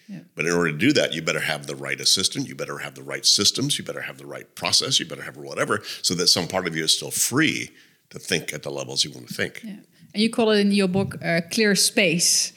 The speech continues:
Speaker 2: Yeah.
Speaker 1: I love the concept of clear space. And everyone, if I, if I have a, give a training, everyone recognizes, oh, all the great insights come when I'm in the shower, walking the dog, like, dressing myself, this, these little pockets of time that we have that our mind is,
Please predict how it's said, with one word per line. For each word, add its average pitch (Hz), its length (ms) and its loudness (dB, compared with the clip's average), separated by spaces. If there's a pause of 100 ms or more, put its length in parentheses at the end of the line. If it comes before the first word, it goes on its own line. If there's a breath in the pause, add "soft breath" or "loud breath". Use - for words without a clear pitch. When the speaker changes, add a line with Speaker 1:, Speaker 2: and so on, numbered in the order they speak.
Speaker 2:
Yeah. 208 200 6
Speaker 1:
I 190 120 0
love 214 420 6
the 190 80 2
concept 180 460 2
of - 180 -8
clear 170 220 0
space. 180 260 2
And 190 100 2
everyone, 262 480 6 (400 loud breath)
if 208 280 -2
I, 196 60 4
if - 220 -2
I 170 280 0
have 180 200 0
a, 147 360 -2 (300)
give 180 120 -2
a 185 60 0
training, 214 340 6
everyone 214 500 6
recognizes, 185 720 4
oh, 226 220 6
all 240 220 2
the 202 100 6
great 208 540 2
insights 214 500 6
come 196 180 2
when 190 100 4
I'm 175 120 4
in 165 60 6
the 170 80 6
shower, 208 540 6
walking 180 440 6
the 175 100 6
dog, 208 720 6
like, 175 280 4
dressing 214 360 4
myself, 196 540 4
this, 185 160 0
these 185 240 -2
little 240 360 4 (380 loud breath)
pockets 233 420 2
of 180 140 0
time 180 320 6
that 170 160 0
we 175 120 4
have 170 280 4
that 175 120 2
our 170 80 4
mind 185 380 6
is, - 380 2